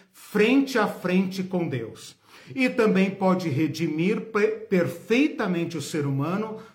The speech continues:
porque é homem como nós. Esta, esta é uma teoria que tende a privilegiar a relação,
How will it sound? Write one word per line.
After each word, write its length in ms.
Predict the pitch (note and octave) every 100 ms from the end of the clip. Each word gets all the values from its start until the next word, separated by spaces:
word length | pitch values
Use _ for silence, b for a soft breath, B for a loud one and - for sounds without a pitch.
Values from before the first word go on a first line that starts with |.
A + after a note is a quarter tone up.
| B
porque 280 | G3 F#3 F#3
é 280 | F3 E3+ D3+
homem 800 | C3 C#3 E3 F#3 F#3 F#3 F#3 - - - -
como 340 | D#3+ E3+ D#3+
nós. 460 | C3+ G2+ - - - B B B F#3
Esta, 480 | E4 F4 - - -
esta 460 | A#3 C4+ C4+ D#4+ C#4+
é 100 | A#3
uma 220 | F3+ D3+
teoria 640 | - D3+ C#3+ D3 A#3 G#3
que 200 | C3+ G#3+
tende 840 | G#3+ - A3 C4+ D#4 D4+ F3+ G3 E3
a 140 | D#3
privilegiar 1400 | D#3 - C4 D4 B3 G3 E3 B2+ C3 C3+ C#3+ G3+ E3+ - B B B B B
a 180 | A3+ B3+
relação, 1120 | G3+ G#3 F3 C#3 - - G3+ B3+ A#3 C3+ -